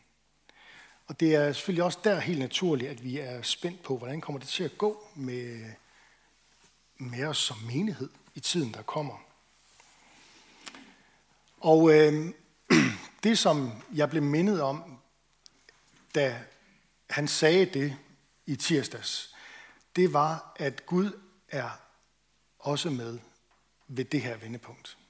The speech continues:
Ligesom han har været det ved de andre, der har været igennem århundrederne. Gud har sagt, at han er med sin kirke alle dage. Jesus har sagt, "Jeg er med jer alle dage." Det betyder jo alle slags dage. Gennem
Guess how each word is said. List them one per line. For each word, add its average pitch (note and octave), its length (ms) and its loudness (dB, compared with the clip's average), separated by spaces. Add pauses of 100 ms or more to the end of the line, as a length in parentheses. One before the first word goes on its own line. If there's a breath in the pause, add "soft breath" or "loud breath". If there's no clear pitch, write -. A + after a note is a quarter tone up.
(160)
Ligesom D3 200 -6
han D#3+ 100 -2
har D#3 80 -2
været D3 300 -4
det C3+ 160 -8
ved B2 80 -6
de - 220 -14
andre, C3+ 320 -10
der B2+ 60 -10
har A2+ 120 -10
været A#2+ 440 -10
igennem B2+ 360 -8
århundrederne. A#2+ 600 -10 (1040 loud breath)
Gud F3 180 -2
har D#3 100 -4
sagt, D3+ 320 -2
at - 60 -14
han C3 160 -6
er A#2+ 40 -6
med C#3 240 -4 (200)
sin C#3 260 -6
kirke C#3+ 420 -4 (240)
alle B2 220 -6
dage. G2+ 440 -16 (180)
Jesus D#3 400 -4
har A#2 80 -8
sagt, A#2+ 260 -8
"Jeg D3 120 0
er C#3+ 40 -2
med C3+ 140 -2
jer D3+ 140 -6 (100)
alle C#3 180 -8
dage." A2+ 340 -16 (960 loud breath)
Det D#3+ 100 0
betyder D#3+ 300 -4
jo A#2 160 -10 (180)
alle C3 300 -8 (720)
slags - 400 -4
dage. F#2+ 360 -18 (2250 soft breath)
Gennem C#3 260 -2